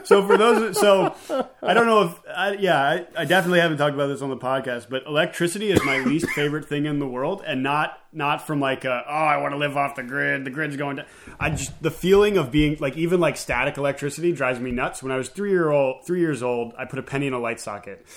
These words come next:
And my dad thinks it's the funniest story in the world because he said it blew me across the hallway. Um, and, you know, the full-on, like, hair standing up. Um, but since then, the idea of being shocked is my least favorite thing in the world. And I let,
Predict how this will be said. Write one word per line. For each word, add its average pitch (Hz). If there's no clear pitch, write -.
And 131
my 135
dad 160
thinks 135
it's 120
the 120
funniest 127
story 123
in 113
the 110
world 120
because 113
he 127
said 120
it 120
blew 175
me 190
across 160
the 139
hallway. 110
Um, 123
and, 127
you 127
know, 117
the 117
full-on, 127
like, 113
hair 127
standing 123
up. 117
Um, 117
but 143
since 208
then, 180
the 135
idea 151
of 131
being 139
shocked -
is 113
my 117
least 113
favorite 117
thing 120
in 110
the 110
world. 107
And 120
I 117
let, 117